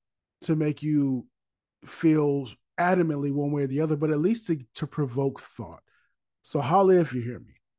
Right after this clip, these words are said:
Holla if you hear me in terms of when you're seeing injustices taking place within your community, and you, maybe you don't go grab the, the, the,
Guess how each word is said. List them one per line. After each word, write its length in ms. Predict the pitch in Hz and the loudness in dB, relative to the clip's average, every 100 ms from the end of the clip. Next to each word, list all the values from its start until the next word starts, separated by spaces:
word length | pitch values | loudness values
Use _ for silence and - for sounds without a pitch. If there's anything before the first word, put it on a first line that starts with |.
| _ _ | _ _
Holla 280 | 170 208 208 | 0 4 4
if 200 | 202 190 | 4 0
you 60 | |
hear 200 | 127 151 | -2 -2
me 160 | 147 139 | 0 -2
in 100 | 127 | -2
terms 360 | - 156 139 | -2 0 0
of 260 | 135 127 - _ _ _ _ _ _ _ _ _ _ _ _ 160 | -2 -4 -8 _ _ _ _ _ _ _ _ _ _ _ _ -10
when 340 | 143 156 147 | -2 0 0
you're 120 | 139 | -2
seeing 580 | 127 - 190 190 185 165 - _ _ _ | -4 -2 2 2 2 0 -4 _ _ _
injustices 1040 | - 147 117 165 165 165 147 160 147 117 - _ _ _ | -4 -2 0 0 0 -4 -4 -2 -2 -4 -12 _ _ _
taking 340 | - 165 156 143 | -4 -4 -2 -8
place 480 | - 143 127 117 - _ _ _ | -6 -6 -4 -6 -10 _ _ _
within 320 | 139 127 147 139 | -12 -4 -2 -2
your 80 | |
community, 720 | 139 - 131 143 120 80 82 _ _ _ _ _ _ _ _ | -4 -6 -4 -2 -4 -8 -18 _ _ _ _ _ _ _ _
and 280 | 156 139 131 | -8 -6 -6
you, 580 | 135 147 143 135 135 113 _ _ _ _ _ _ _ _ - | -2 0 0 -2 -6 -12 _ _ _ _ _ _ _ _ -8
maybe 320 | 143 156 156 | -4 -2 0
you 140 | 147 | -2
don't 240 | 143 143 131 | -2 -4 -2
go 400 | 143 139 131 120 _ _ _ 131 | -2 0 -2 -6 _ _ _ -10
grab 380 | 127 156 160 131 | -2 0 0 0
the, 260 | 143 131 120 | -2 -2 -4
the, 120 | 127 - - 147 | -8 -10 -16 -8
the, 340 | 139 131 127 | -4 -4 -4